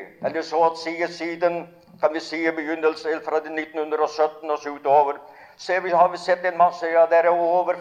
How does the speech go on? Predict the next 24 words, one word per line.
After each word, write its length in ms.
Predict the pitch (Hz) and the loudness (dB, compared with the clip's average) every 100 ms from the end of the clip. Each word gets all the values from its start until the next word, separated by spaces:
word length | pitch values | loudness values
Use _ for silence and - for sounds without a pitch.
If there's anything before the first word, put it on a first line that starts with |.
| - | 2
femti, 420 | 180 175 175 160 101 _ _ _ | 0 0 -10 -12 -12 _ _ _
nærmere 480 | 131 147 160 160 165 | 0 0 2 2 2
femogsytti, 800 | 160 165 160 - 170 170 - 147 110 - _ _ _ - | 2 -2 -4 -4 -4 -4 -6 -12 -12 -18 _ _ _ -6
profetier 960 | 165 - 156 - 170 180 170 170 135 - | -4 -4 -8 -8 -4 -2 2 2 0 0
angående 520 | 160 165 156 156 151 156 156 | 0 0 -4 -2 -2 -4 -6
Israel 440 | 175 170 156 165 135 - | -6 -2 2 2 0 -12
som 200 | - 147 | -8 -2
er 120 | 151 | -2
mer 360 | 151 165 160 160 | -2 0 0 2
eller 220 | 147 147 147 | 0 -2 -2
mindre 520 | 180 185 185 175 135 - | -2 -2 2 4 4 0
bokstavelig 680 | 160 - - 147 156 156 156 151 - | -10 -12 0 6 6 6 0 -6 -10
oppfylt. 600 | 151 - - 180 175 - - - - - | -10 -8 0 0 0 -6 -20 -20 -20 -12
Således 460 | 135 151 151 - 160 - | 0 2 2 -6 -6 4
er 340 | 147 160 165 | 8 8 8
det, 160 | 151 123 - - - - _ | 4 2 0 -14 -20 -20 _
i 120 | 110 135 | -18 -14
kraft 440 | - 123 175 - 160 | 2 4 4 2 0
av 120 | 147 | 2
hans 220 | 151 151 | 2 0
oppstandelse, 920 | 147 - - - 147 156 147 143 151 147 131 - - - | -10 -10 -6 4 4 4 -2 0 4 4 4 -8 -16 -6
eh, 140 | 131 | -6
så 580 | 127 - 147 147 151 - | -6 -2 2 4 4 4
er 420 | 135 139 143 - | 8 10 10 4